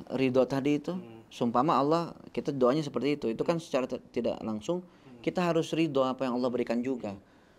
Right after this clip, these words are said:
Speaker 1: Dan itu banyak hikmahnya.
Speaker 2: Hmm.
Speaker 1: Kayak santri, ada santri yang datang.
Speaker 2: Hmm.
Speaker 1: Eh, dan itu baru nyadar, sudah alumni.
Speaker 2: Hmm.
Speaker 1: Jadi datang tuh, "Ustaz, alhamdulillah saya dulu padahal nggak suka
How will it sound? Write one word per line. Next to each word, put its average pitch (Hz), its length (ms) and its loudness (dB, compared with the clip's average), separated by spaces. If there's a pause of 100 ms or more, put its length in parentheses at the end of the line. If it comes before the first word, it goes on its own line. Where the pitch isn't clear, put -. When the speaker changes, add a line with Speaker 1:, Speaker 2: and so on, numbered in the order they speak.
(140)
Speaker 1:
Dan 143 200 2
itu 185 160 -2
banyak 143 240 0
hikmahnya. 123 560 -6
Speaker 2:
Hmm. - 680 -20
Speaker 1:
Kayak 92 180 -4
santri, 110 400 -2
ada 107 300 -4
santri 110 300 -2
yang 113 80 0
datang. 101 320 -6 (160)
Speaker 2:
Hmm. 104 180 -12 (720)
Speaker 1:
Eh, 95 600 -2 (280)
dan 123 200 4
itu 135 160 2
baru 131 160 6
nyadar, 123 380 2
sudah 113 220 4
alumni. 123 360 2
Speaker 2:
Hmm. - 420 -14
Speaker 1:
Jadi 120 200 2
datang 131 380 2
tuh, 143 200 -6 (360)
"Ustaz, - 260 -2
alhamdulillah 110 540 -2
saya 117 180 -4
dulu 127 160 -4
padahal 120 260 0
nggak 113 140 0
suka 120 380 -4